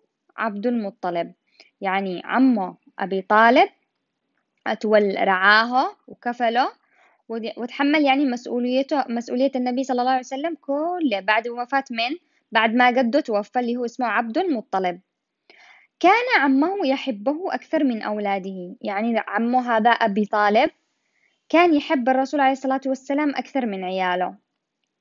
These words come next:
كان أبي طالب، أبي طالب هذا يصحبه معه أينما ذهب. عم الرسول صلى الله عليه وسلم يصحبه، كان يعني ياخذه معه فين ما يروح، أي مكان يروحه ياخذ معه ال-، ال-، الرسول عليه الصلاة والسلام.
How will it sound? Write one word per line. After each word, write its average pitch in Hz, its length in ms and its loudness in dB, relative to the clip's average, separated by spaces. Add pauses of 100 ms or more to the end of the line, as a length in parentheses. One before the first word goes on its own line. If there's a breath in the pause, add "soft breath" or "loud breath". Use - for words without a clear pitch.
(680 soft breath)
كان 415 320 4
أبي 262 320 0
طالب، 247 540 2 (580)
أبي 208 180 -8
طالب 240 380 -2
هذا 220 400 -4
يصحبه 277 640 -2
معه 285 500 -2
أينما 311 460 0
ذهب. 185 340 -8 (420)
عم 330 200 2
الرسول 262 320 -2
صلى 226 200 0
الله 233 160 2
عليه 233 240 0
وسلم 214 500 -4 (140)
يصحبه، 254 720 2
كان 247 300 4 (380 loud breath)
يعني 240 260 -2
ياخذه 269 360 2
معه 285 220 0
فين 392 400 -6
ما 240 120 0
يروح، 190 480 -4 (640 soft breath)
أي 339 160 2
مكان 320 320 0
يروحه 311 340 0
ياخذ 262 300 2
معه 247 200 0
ال-، 220 200 -2
ال-، 208 400 -4
الرسول 202 520 -2
عليه 214 140 0
الصلاة 196 320 -4
والسلام. 180 600 -10